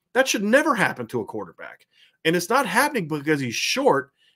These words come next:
It's happening because he's letting the pressure get too close to him unnecessarily. And that's what's happening to him. And we saw that those two plays right there are a perfect example. Same route, same, same drive.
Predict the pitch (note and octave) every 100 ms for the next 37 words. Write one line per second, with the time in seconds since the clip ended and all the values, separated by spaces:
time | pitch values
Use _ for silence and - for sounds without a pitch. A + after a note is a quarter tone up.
0 | - C3 A3+ C#4+ A#3 E3 F3+ E3+ C#3+ -
1 | E3+ F#3+ E3+ C#3+ A3 B3+ E3+ C3 E3+ -
2 | E3 - F#3+ C#4+ - B2 A2 G2+ C3+ -
3 | _ _ - D3 C#3+ C#3 A3+ G#2+ - A3
4 | C3+ - C2 _ _ _ _ - C#3 D3
5 | - B2 C3+ B2 A2 G2+ A2 G#2 G#2+ G#2+
6 | C3+ C3 B2+ C#3 C3 E3+ F#3+ F#3+ E3+ E3+
7 | D3 C3 B2 B2+ C3 C#3+ _ _ _ _
8 | B2+ A2+ - F#3 G3 F3 C3 C3+ - F#2
9 | _ _ - - F3 G#3 F3+ F3+ F3 -
10 | _ _ _ _ _ _ - - E3+ F#3
11 | G#3 F#3 _ _ _ _ _ _ _ -
12 | E3+ F#3 G3+ A3 F3+ C3 C3+ C3+